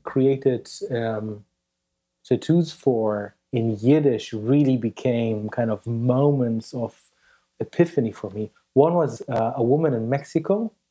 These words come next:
Mexico City, whom I later met in Berlin when she was visiting here, who got tattooed, um, Liebe und Arbeit, uh, love and work.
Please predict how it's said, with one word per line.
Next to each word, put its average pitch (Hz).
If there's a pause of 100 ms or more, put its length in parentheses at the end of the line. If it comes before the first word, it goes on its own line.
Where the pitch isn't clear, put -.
(200)
Mexico 135
City, 156
whom 135
I 127
later 147
met 131
in 127
Berlin 120
when 117
she 120
was 117
visiting 131
here, 131 (580)
who -
got 147
tattooed, 131
um, 117 (540)
Liebe 143
und 139
Arbeit, 123
uh, 113
love 123
and 113 (160)
work. 120